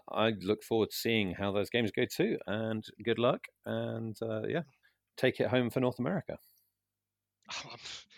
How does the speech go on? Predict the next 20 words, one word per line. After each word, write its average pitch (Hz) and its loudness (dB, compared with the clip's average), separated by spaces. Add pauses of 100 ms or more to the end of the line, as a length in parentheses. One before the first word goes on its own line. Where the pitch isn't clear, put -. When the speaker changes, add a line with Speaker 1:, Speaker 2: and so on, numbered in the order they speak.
(400)
Speaker 2:
I'm 180 2
gonna 196 4
try. 175 4 (320)
<laughs> - -2
I've 156 0
got, 156 -4 (800)
I've 160 0
got, 165 8
uh, 151 6
U 165 2
S 175 0
A 175 2
and 175 0
Canadians 131 -4
now 135 -8
telling, 127 -10
uh, 139 -12 (120)
rooting 139 -8
for 135 -10
me. 135 -8